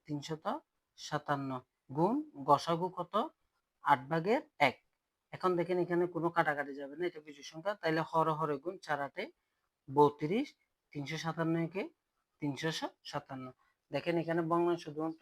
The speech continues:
ভগ্নাংশ দুয়ের লসাগু গসাগু তিনশো সাত, এ, বত্রিশ ভাগে তিনশো সাতান্ন,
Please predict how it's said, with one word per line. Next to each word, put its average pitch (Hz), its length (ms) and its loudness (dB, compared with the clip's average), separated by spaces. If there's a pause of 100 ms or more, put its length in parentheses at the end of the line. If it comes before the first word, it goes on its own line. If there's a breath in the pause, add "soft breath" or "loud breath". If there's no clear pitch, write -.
(100)
ভগ্নাংশ 160 380 0
দুয়ের 160 260 -2
লসাগু 160 420 -4
গসাগু 165 440 -4
তিনশো 175 320 -8
সাত, 170 180 -10 (240)
এ, 147 80 0 (140)
বত্রিশ 143 360 -8
ভাগে 175 260 0
তিনশো 160 220 -6
সাতান্ন, 180 360 -4